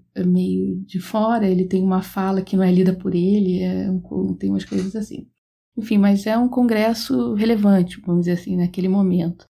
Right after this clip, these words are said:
né? E que apresenta um pouco esse grande conte-, é, canteiro de obras. Bem, é, Choé escreve, então, dois textos, é, sobre essa visita, essa viagem que ela faz.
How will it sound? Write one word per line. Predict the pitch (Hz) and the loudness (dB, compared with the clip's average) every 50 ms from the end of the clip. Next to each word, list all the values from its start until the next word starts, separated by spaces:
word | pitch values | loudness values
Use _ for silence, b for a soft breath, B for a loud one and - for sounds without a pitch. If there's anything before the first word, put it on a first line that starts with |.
| _ | _
né? | - 190 196 202 208 | -2 0 2 2 2
E | - 226 226 | 0 -2 -4
que | 226 - | -4 -4
apresenta | 247 247 - 285 285 277 233 220 226 226 233 240 233 240 220 | -6 -4 0 2 2 2 2 2 2 2 2 0 0 0 0
um | 208 | 0
pouco | 208 - 202 202 196 208 | 0 0 0 0 0 0
esse | 208 208 - 214 | -2 -2 -2 -2
grande | 196 190 190 202 202 202 | 0 2 2 2 2 0
conte-, | - 220 214 208 - - 196 190 202 196 | 0 -2 -2 -2 -2 -2 -2 -2 -2 -2
é, | 190 185 185 185 185 185 | -2 -2 -2 -2 -2 -4
canteiro | 180 - 202 190 196 202 190 185 202 190 | -4 -4 -4 -4 -2 -2 0 0 0 0
de | 180 202 220 | 2 2 2
obras. | 196 175 160 160 151 - 185 185 175 - _ _ _ _ _ _ _ _ _ _ _ | 2 2 0 0 -2 -6 -8 -12 -12 -14 _ _ _ _ _ _ _ _ _ _ _
Bem, | - 226 220 214 214 - | -6 -6 -4 -4 -6 -8
é, | - 214 214 208 208 208 220 220 | -8 -6 -4 -2 -2 -2 -4 -6
Choé | 202 - - - 247 233 233 240 254 262 269 | -8 -10 -10 -10 -10 -8 -6 -4 -4 -2 -2
escreve, | 269 269 - 269 254 240 240 247 233 233 240 | -2 -4 -6 -8 -8 -6 -6 -4 -4 -2 -2
então, | 240 233 233 240 240 240 240 240 240 233 202 202 - - - | -4 -4 -4 -4 -4 -2 -2 -2 -2 -2 -4 -6 -8 -10 -10
dois | 190 185 208 220 226 226 - | -6 -4 -4 -4 -4 -4 -6
textos, | - - - 190 185 208 247 254 - - _ 220 202 - - - _ _ _ _ | -6 -4 -2 0 0 0 -2 -4 -8 -12 _ -16 -16 -16 -16 -18 _ _ _ _
é, | - 190 196 190 185 185 185 | -6 -4 -2 0 0 -2 -2
sobre | 180 - - - - 196 190 180 180 185 185 185 180 | -4 -6 -6 -4 -2 -2 -2 -2 -2 -2 0 0 0
essa | 185 180 180 - 190 180 | 0 -2 -4 -4 -4 -2
visita, | 175 180 175 - - 180 170 180 214 226 - - | -2 -2 -2 -4 -4 -4 -4 -2 -4 -4 -6 -8
essa | 180 - - - - | -12 -10 -10 -10 -8
viagem | 175 170 175 175 175 175 175 185 185 | -6 -4 -4 -2 -2 -2 -2 -2 -2
que | 175 180 | -2 -2
ela | 180 175 180 180 | -2 -2 -2 -4
faz. | 180 - - 185 185 185 190 208 226 226 - | -6 -8 -8 -6 -4 -4 -4 -4 -6 -8 -10